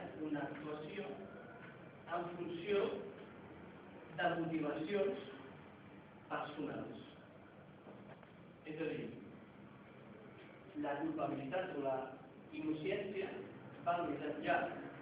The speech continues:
de l'anàlisi del judici de Déu, sinó que es situa precisament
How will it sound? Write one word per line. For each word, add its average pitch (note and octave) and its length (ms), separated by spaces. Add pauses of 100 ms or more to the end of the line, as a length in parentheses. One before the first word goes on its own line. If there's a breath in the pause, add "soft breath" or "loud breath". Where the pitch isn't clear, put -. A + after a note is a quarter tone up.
(420)
de - 160 (540)
l'anàlisi C3 640
del - 240
judici C#3 480
de B2+ 120
Déu, E3+ 240 (2000)
sinó D#3 320
que - 200
es - 300
situa E3+ 480
precisament F#3 680